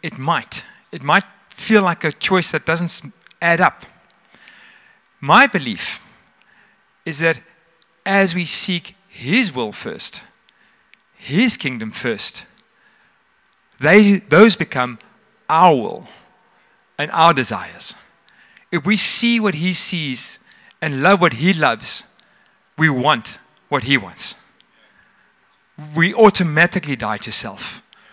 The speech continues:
but we start living for something far more glorious. And as Jesus could endure the cross for the joy set before him,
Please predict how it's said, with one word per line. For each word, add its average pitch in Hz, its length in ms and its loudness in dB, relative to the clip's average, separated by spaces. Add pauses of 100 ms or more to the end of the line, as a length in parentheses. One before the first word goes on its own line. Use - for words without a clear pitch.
(320)
but 160 160 0
we 156 80 -2
start 175 260 4
living 151 400 2
for 147 140 -8
something 151 260 -4
far - 400 2
more 190 180 2
glorious. 143 760 0 (840)
And 156 240 -6
as 208 260 2
Jesus 190 640 0 (640)
could - 180 -2
endure 170 320 0
the 196 80 0
cross 180 340 2
for 160 120 -4
the 143 80 -8
joy 170 180 2
set - 240 -2
before 175 380 0
him, 107 260 -8